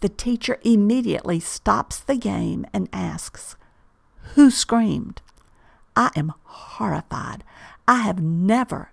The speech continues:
been in trouble before, but I am absolutely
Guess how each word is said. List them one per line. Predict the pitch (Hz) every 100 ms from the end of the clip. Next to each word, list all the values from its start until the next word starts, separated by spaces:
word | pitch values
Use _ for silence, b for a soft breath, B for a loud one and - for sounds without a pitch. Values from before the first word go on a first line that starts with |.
| _
been | 185 175
in |
trouble | 185 202 170 165
before, | 160 - - - - B B -
but | 202
I | 190 -
am | 180 - -
absolutely | 185 - - - 240 180 175 202 190